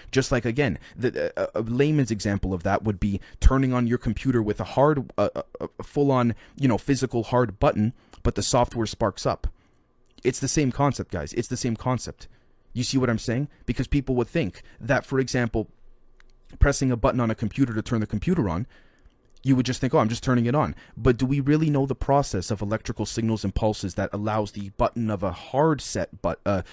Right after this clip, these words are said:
a hard set object like a computer button to spark up the digital manifestation on the screen? Do you see what I'm saying here? It's that same type of convergence in which occurs, and it could be applied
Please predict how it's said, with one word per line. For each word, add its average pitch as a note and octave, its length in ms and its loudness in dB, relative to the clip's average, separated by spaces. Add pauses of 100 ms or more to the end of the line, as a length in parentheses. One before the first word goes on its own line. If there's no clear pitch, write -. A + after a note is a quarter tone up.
a B2 120 0
hard D3 260 2
set - 240 0
object G#2+ 360 0
like G#2 140 -4
a - 40 -8
computer B2 360 0
button F2 300 -2 (380)
to B2+ 120 0
spark - 460 4
up B2 180 4
the G#2+ 100 0
digital A2 520 2
manifestation G2+ 720 -2
on F#2+ 100 -2
the F#2 80 -4
screen? - 380 -2 (560)
Do A2+ 80 -2
you B2 40 0
see C#3+ 140 -2
what C#3+ 120 4
I'm B2+ 100 2
saying B2+ 240 0
here? D3+ 240 -2 (180)
It's B2+ 160 2
that C3 160 0
same D#3+ 340 2
type D3+ 240 2
of C#3+ 140 0
convergence B2+ 640 0
in A2+ 140 0
which A2 140 -4
occurs, A#2 360 -2 (260)
and D#3 140 2
it D#3 120 0
could D3 160 2
be D3 140 0
applied D#3 680 2